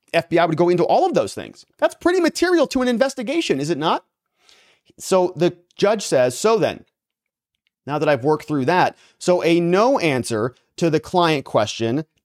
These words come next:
caused Mister Baker and others at the F B I to not ask the types of questions that Mister Bosworth suggested." Sort of like, "Hey, Michael, where'd this stuff come from? You know, who gave it to you? What is this?"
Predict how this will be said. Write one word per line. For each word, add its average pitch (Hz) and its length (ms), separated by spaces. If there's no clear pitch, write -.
caused 202 380
Mister 185 240
Baker 160 300
and 143 80
others 156 240
at 151 60
the 143 100
F 131 100
B 135 140
I 123 100
to 151 220
not 143 420
ask 127 280
the 127 100
types 120 280
of 101 80
questions 117 480
that 139 120
Mister 147 240
Bosworth 127 580
suggested." 147 600
Sort 190 180
of 165 80
like, 160 200
"Hey, 254 140
Michael, 285 300
where'd 311 180
this 403 120
stuff - 240
come 277 200
from? 151 200
You 175 80
know, 196 120
who 311 120
gave 311 200
it 359 100
to - 60
you? 135 80
What 240 180
is 370 140
this?" - 220